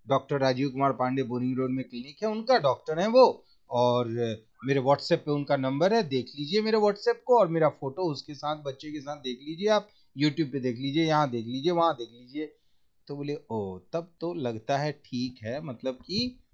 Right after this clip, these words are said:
झूठी बात नहीं कर रहे हैं।" मतलब, डेटा को क्या कर रहे हैं उनके पापा? एनालिसिस कर रहे हैं, हैंडल कर रहे हैं कि हम जानकारी इकट्ठा कर रहे हैं, ठीक है ना? मुझे अब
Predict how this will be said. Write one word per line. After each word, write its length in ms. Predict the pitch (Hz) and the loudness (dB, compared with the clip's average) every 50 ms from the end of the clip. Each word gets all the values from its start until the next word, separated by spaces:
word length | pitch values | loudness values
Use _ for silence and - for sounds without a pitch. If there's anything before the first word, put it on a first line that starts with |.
| - _ - | -20 _ -18
झूठी 360 | 113 110 131 151 147 - 190 165 | -10 -6 -4 -4 -2 -2 -2 2
बात 280 | 151 160 185 185 - - | 4 4 4 2 0 -6
नहीं 260 | 165 180 202 233 233 | -4 -2 -2 -2 -2
कर 180 | 190 180 147 120 | 0 -2 -2 0
रहे 100 | 120 127 | 0 -2
हैं।" 60 | 131 | -2
मतलब, 380 | 147 180 - 254 247 220 175 131 | -4 -2 0 2 2 2 2 2
डेटा 340 | 160 170 165 170 - 247 262 | 2 2 4 4 4 4 4
को 180 | 254 277 277 | 4 2 -2
क्या 220 | 262 - 269 254 254 | 0 2 2 2 2
कर 220 | - - 208 160 135 | 2 2 0 0 0
रहे 120 | 143 143 | -2 -4
हैं 40 | 139 | -6
उनके 200 | 143 139 135 139 | -6 -8 -10 -6
पापा? 520 | - - - 131 - 190 214 240 - _ _ _ _ _ _ - | -4 -2 -2 -2 -2 -4 -6 -6 -8 _ _ _ _ _ _ -2
एनालिसिस 580 | 175 196 233 247 240 233 226 226 - 277 - - | 0 4 4 6 6 6 4 2 0 -2 -4 -2
कर 200 | - 214 160 135 | 0 0 0 2
रहे 160 | 123 117 113 | 0 -4 -6
हैं, 120 | 110 110 - | -8 -4 -4
हैंडल 340 | 170 190 220 226 269 277 269 | -2 0 4 6 6 6 6
कर 200 | - - 226 190 | 4 2 2 2
रहे 180 | 160 151 139 120 | 2 0 -2 -2
हैं 120 | 107 - _ _ _ _ _ _ _ _ | -4 -8 _ _ _ _ _ _ _ _
कि 80 | 208 208 | 2 4
हम 240 | 196 196 214 233 208 | 4 4 2 2 4
जानकारी 540 | 170 180 185 202 202 196 226 240 285 294 285 | 4 4 4 4 4 4 6 6 6 6 4
इकट्ठा 380 | 277 240 214 170 - 175 165 | 2 2 0 2 4 2 2
कर 220 | 143 - 139 123 113 | 2 0 -2 -2 -2
रहे 160 | 113 113 110 | -4 -8 -10
हैं, 160 | 113 113 - _ _ _ _ _ _ - | -10 -14 -16 _ _ _ _ _ _ 0
ठीक 180 | 220 240 208 | 0 4 6
है 80 | 233 233 | 6 6
ना? 200 | 220 196 165 - - _ _ _ _ _ _ 196 | 6 4 2 -2 -4 _ _ _ _ _ _ -4
मुझे 540 | 202 214 233 254 226 196 277 294 294 285 254 - - | 0 2 4 4 6 8 8 10 10 10 8 6 8
अब 380 | 190 202 196 139 110 107 - | 8 8 8 8 4 -4 -14